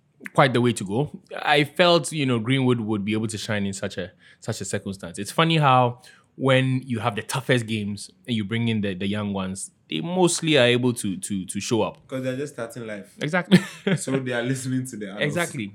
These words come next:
Speaker 1: But I feel even if he were to come off the bench, like you say,
Speaker 2: Yeah.
Speaker 1: he still is going to be able to inject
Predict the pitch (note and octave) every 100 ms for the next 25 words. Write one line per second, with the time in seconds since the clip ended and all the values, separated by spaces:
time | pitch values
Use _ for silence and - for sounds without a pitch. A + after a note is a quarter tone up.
0 | - D#3+ E3+ E3 G#3 G3+ G3+ G#3 F#3+ F#3+
1 | E3+ D#3 B2+ B2+ - C#3 C3+ B2 A2 A2
2 | A2 G#2+ G2+ G2 - G2 A#2 - _ B2+
3 | G#2+ F#3 F#3 G#3 G3 D#3+ C3 C#3 B2+ A#2+
4 | A#2 G#2 G#2 G2+ A#2+ -